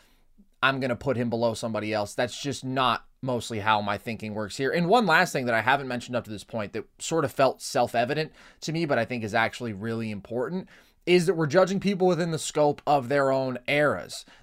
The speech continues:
This is not an issue of, well, how would Bill Russell perform in the N B A today? It's a question of how did Bill Russell perform versus his peers, his contemporaries.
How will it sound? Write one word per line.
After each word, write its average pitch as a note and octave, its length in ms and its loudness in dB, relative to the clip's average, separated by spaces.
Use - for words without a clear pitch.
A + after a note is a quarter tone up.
This C#3 200 -2
is C3+ 140 -2
not D3+ 260 4
an C#3+ 120 0
issue C#3 380 -4
of, A#2+ 160 2
well, B2+ 140 0
how D3 240 6
would C#3 180 0
Bill C3+ 200 2
Russell B2 320 -2
perform B2+ 500 -4
in B2+ 80 -4
the B2 160 -2
N B2 140 0
B A#2+ 160 0
A A#2+ 180 2
today? C3 640 4
It's - 140 -8
a B2 40 -12
question B2 420 -4
of A#2 120 -2
how C3 320 2
did A#2+ 160 -4
Bill B2+ 180 0
Russell A#2 320 -4
perform A#2 560 -6
versus A#2 400 -6
his A#2 160 -8
peers, A#2+ 400 -4
his A2 140 -12
contemporaries. A2 800 -4